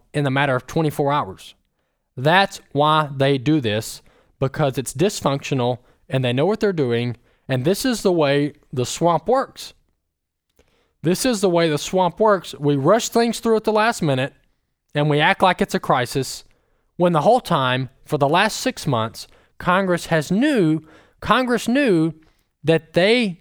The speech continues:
needed to fund the government, but they waited to the last minute, and this is what the American people get. But President Trump has to get his border wall funding, and he has to get it asap.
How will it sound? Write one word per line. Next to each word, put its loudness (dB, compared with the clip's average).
needed 0
to -4
fund 0
the -2
government, -2
but -4
they 0
waited 0
to -4
the 0
last 0
minute, -4
and 0
this 0
is -4
what -2
the 0
American -2
people -4
get. 0
But 0
President 0
Trump -2
has 0
to -2
get 0
his -2
border 0
wall 0
funding, -2
and -2
he -4
has -2
to -6
get -2
it -6
asap. 0